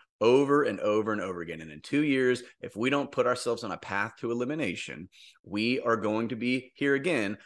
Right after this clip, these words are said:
talking about homestead, you know, exemption increases to a hundred thousand dollars. And we're gonna add another five billion in compression, but we're not going to put ourselves on a path to elimination. At some point, we have to stand up as voters and taxpayers and say,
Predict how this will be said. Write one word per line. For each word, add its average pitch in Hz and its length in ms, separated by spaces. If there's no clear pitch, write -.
talking 101 340
about 131 300
homestead, 135 520
you 127 80
know, 113 80
exemption 123 340
increases 139 420
to 175 140
a 185 80
hundred 226 420
thousand 90 460
dollars. 78 380
And 139 140
we're 170 100
gonna 175 160
add 151 220
another 143 260
five 104 400
billion 107 320
in 107 120
compression, 95 500
but 90 120
we're 127 120
not 139 420
going 113 220
to 101 80
put 101 160
ourselves 95 360
on 92 140
a 82 40
path - 320
to 85 100
elimination. 85 720
At - 120
some 156 300
point, 127 340
we 135 260
have 135 260
to 98 80
stand 101 560
up 92 320
as 87 180
voters 110 480
and - 180
taxpayers 92 600
and 85 80
say, 87 260